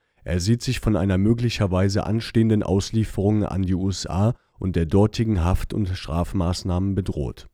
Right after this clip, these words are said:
Dort erhält er politisches Asyl. Die uno-Arbeitsgruppe für willkürliche Inhaftierung bewertet zweitausendfünfzehn Assanges Botschaftsaufenthalt so:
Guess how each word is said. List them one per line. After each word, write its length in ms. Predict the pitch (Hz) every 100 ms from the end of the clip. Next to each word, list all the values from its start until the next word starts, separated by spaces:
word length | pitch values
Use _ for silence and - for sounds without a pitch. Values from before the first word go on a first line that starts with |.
| -
Dort 240 | 98 117
erhält 340 | 135 107 117 120
er 100 | 92
politisches 680 | 85 95 - 104 - 104
Asyl. 500 | - 98 90 90 69 - _ -
Die 100 | 90
uno-Arbeitsgruppe 960 | 92 131 127 110 113 113 110 - 110 113
für 280 | - 95 87
willkürliche 680 | 107 110 120 107 104 -
Inhaftierung 800 | 92 92 80 - - 120 110 110
bewertet 540 | 90 80 90 98 104 -
zweitausendfünfzehn 1000 | - 87 92 87 82 - 104 101 - 98
Assanges 460 | 87 - 92 90
Botschaftsaufenthalt 1120 | - 95 101 104 - - 92 90 95 85 87 87
so: 280 | 101 76